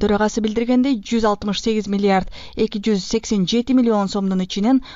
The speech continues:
отуз жети миллиард жети жүз жетимиш алты миллион сому акчалай, ал эми жүз отуз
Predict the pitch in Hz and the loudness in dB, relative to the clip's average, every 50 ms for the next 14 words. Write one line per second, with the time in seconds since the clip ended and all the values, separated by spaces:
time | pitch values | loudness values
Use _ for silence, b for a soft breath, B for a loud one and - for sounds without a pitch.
0 | B B - 220 - - 226 202 185 - 233 240 240 247 240 208 202 202 196 196 | B B 0 0 0 0 0 -4 -4 -2 -4 -2 -2 -2 -2 -2 0 0 0 2
1 | 190 185 185 185 - 180 165 196 196 - 190 185 196 180 - - - - - _ | 2 2 2 0 -2 -6 -6 -6 -6 -6 -6 -6 -6 -6 -8 -10 -14 -20 -20 _
2 | _ _ _ _ _ - 196 196 190 - 202 185 - - - 196 190 190 185 - | _ _ _ _ _ -4 -2 -2 0 0 -2 -2 -2 0 0 0 0 0 2 2
3 | 262 277 285 254 240 208 196 175 - 196 185 185 185 - - 185 - - - - | 4 4 4 4 4 2 0 0 -2 -2 0 0 0 0 -2 -4 -4 -6 -4 -2
4 | 185 180 196 240 285 285 240 196 175 180 190 190 B B B 254 214 B 196 208 | 0 2 2 2 2 2 2 2 2 2 2 0 B B B -14 -14 B -2 0
5 | 220 208 202 196 - 220 202 196 | 0 2 0 2 0 0 -2 -2